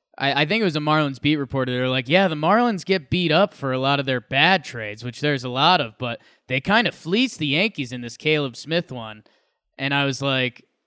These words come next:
I was like, Well, let's see a little more Caleb Smith and like, we got Michael King back in that, who was one of the best pitchers in all of minor league baseball last year. So let's not close the book on it yet, my man.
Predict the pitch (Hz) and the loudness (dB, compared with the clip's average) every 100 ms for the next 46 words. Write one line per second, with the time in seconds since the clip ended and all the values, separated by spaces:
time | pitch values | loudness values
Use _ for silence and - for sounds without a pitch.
0 | _ 143 143 151 185 240 240 226 226 262 | _ -10 -6 -4 2 6 6 4 0 -2
1 | - - 320 320 302 285 269 233 - 220 | -2 -4 -2 0 0 0 0 0 2 2
2 | 214 196 - 190 196 - _ - 233 254 | 2 0 -2 2 2 0 _ -2 4 6
3 | 233 190 175 _ _ _ _ _ _ _ | 4 2 -6 _ _ _ _ _ _ _
4 | _ _ 165 175 143 170 214 214 170 196 | _ _ 2 2 2 2 4 4 4 4
5 | 190 175 180 170 160 - 247 240 196 143 | 4 2 -2 0 -4 -2 -2 0 2 2
6 | 131 139 135 131 127 135 139 131 147 135 | 2 -2 -2 -2 0 0 -2 -2 -4 -4
7 | 123 143 143 - 151 143 135 123 123 - | -2 0 0 0 -2 0 -4 -4 -8 -2
8 | 139 143 135 139 135 127 120 113 160 180 | 0 0 -2 -4 -2 -4 -6 -2 0 0
9 | - 127 117 113 113 - 123 117 113 139 | -2 -4 -4 -6 -8 -10 -12 -12 -8 -4
10 | 127 120 _ - 226 214 247 247 - 240 | -4 -6 _ 0 0 2 -2 -2 -2 0
11 | 226 220 156 165 135 - 185 175 - 120 | 2 0 -4 -6 -6 -2 0 0 -4 -12
12 | 101 101 98 107 98 - 107 104 101 95 | -10 -14 -14 -12 -12 -12 -12 -10 -12 -12
13 | 98 | -18